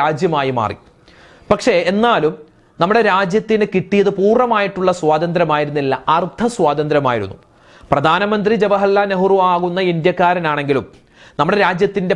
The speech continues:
പ്രസിഡന്റ് ആയിരുന്നത് അന്നത്തെ ജോർജ് ആറാമൻ എന്ന് പറയുന്ന ഒരു ബ്രിട്ടീഷുകാരനായിരുന്നു. ബ്രിട്ടീഷുകാരുടെ ഒരു ഭരണഘടന അനുസരിച്ചായിരുന്നു നമ്മുടെ രാജ്യത്തിന്റെ പല നിയമങ്ങളും പോയിക്കൊണ്ടിരുന്നത്. അപ്പൊ പൂർണ്ണമായിട്ട് പറഞ്ഞാൽ ഇ-, ഇന്ത്യ സ്വാതന്ത്ര്യ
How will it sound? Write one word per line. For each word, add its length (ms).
പ്രസിഡന്റ് 520
ആയിരുന്നത് 640
അന്നത്തെ 320
ജോർജ് 520
ആറാമൻ 440
എന്ന് 160
പറയുന്ന 340
ഒരു 100
ബ്രിട്ടീഷുകാരനായിരുന്നു. 1000
ബ്രിട്ടീഷുകാരുടെ 1300
ഒരു 160
ഭരണഘടന 680
അനുസരിച്ചായിരുന്നു 960
നമ്മുടെ 240
രാജ്യത്തിന്റെ 760
പല 140
നിയമങ്ങളും 500
പോയിക്കൊണ്ടിരുന്നത്. 800
അപ്പൊ 120
പൂർണ്ണമായിട്ട് 580
പറഞ്ഞാൽ 360
ഇ-, 140
ഇന്ത്യ 280
സ്വാതന്ത്ര്യ 680